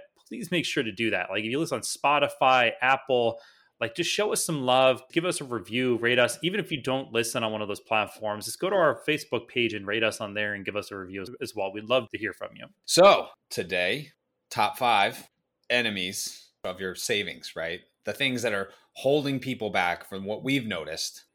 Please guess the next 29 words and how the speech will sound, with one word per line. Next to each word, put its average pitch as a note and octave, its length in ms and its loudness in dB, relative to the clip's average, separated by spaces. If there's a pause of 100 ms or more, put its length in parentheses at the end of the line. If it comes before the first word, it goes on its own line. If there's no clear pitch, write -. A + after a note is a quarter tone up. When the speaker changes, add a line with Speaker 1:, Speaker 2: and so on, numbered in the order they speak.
(220)
Speaker 2:
from G#2+ 120 -4
being A2+ 160 4
able G2 160 0
to F#2+ 60 -4
save G2 260 0
money. D#2 320 -12
I'm A#2 140 -6
really F#3+ 160 0
excited A#2 260 -2
about C3+ 220 -2
this B2+ 120 -8
episode C#3 460 -4
'cause A2+ 140 -2
I - 20 -10
think C3+ 140 0
a - 20 2
lot G2 240 2
of A2+ 80 -2
people A#2 240 -2
are F#2+ 40 -2
gonna G2 100 -4
be F2+ 80 -10
surprised F#2 420 -6
by F#2 100 -2
what E2+ 200 -8
we E2 80 -10
say. F2+ 340 -8
Clients A2+ 400 -2
won't. E2+ 300 -8